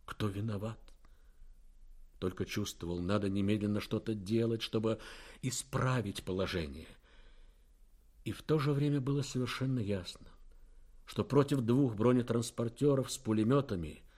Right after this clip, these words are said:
мы бессильны. В этот момент я не думал о собственной безопасности. Та схватка на хуторе почему-то не казалась мне чересчур страшной, я просто плохо помнил её.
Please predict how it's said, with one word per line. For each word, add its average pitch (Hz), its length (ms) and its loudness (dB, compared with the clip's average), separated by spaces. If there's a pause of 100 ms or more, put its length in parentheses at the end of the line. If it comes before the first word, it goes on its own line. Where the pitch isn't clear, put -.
(680)
мы 139 180 0
бессильны. 110 720 -4 (1040)
В 92 140 2
этот 135 260 6
момент 135 540 2 (680)
я 98 160 4
не 139 120 6
думал 160 380 4
о 131 100 0
собственной 123 480 0
безопасности. - 1000 -6 (1080)
Та 117 120 6
схватка 135 520 2
на 127 140 4
хуторе 151 420 0
почему-то 139 800 0 (580)
не 107 160 0
казалась 147 520 2
мне 151 120 2
чересчур 143 560 -2
страшной, - 600 -4 (340)
я 107 140 4
просто - 360 -2
плохо 135 400 0
помнил 87 500 -6
её. 73 280 -10